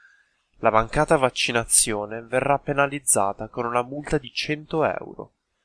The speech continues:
Inoltre, il decreto introduce dal quindici febbraio l'obbligo del Super Green Pass, ottenibile solo dopo il vaccino oppure la guarigione dalla malattia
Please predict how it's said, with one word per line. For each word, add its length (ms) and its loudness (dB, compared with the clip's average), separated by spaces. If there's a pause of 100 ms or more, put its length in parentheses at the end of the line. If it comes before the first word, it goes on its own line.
(380)
Inoltre, 680 2
il 180 -2
decreto 640 -2
introduce 640 -6
dal 180 -2
quindici 480 -8
febbraio 800 -4
l'obbligo 560 0
del 160 0
Super 440 -2
Green 300 -8
Pass, 560 -4 (300)
ottenibile 680 -2
solo 360 2
dopo 260 -2
il 80 0
vaccino 760 -6
oppure 520 -2
la 80 6
guarigione 580 -2
dalla 280 0
malattia 680 -4